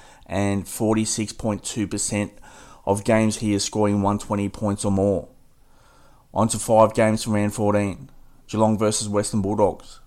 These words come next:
Five takeaways. Geelong, plus sixteen contested possession differential in round fourteen.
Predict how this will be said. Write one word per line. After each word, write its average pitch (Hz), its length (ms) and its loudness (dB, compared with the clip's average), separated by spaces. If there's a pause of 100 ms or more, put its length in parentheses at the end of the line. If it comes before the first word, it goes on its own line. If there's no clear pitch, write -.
(140)
Five 104 420 2
takeaways. 101 760 -2 (280)
Geelong, 117 640 2 (600)
plus 110 260 -2
sixteen 127 680 -2
contested 123 500 -4
possession 117 380 -2
differential 110 520 -2
in 110 80 2
round 107 220 0
fourteen. 113 480 -4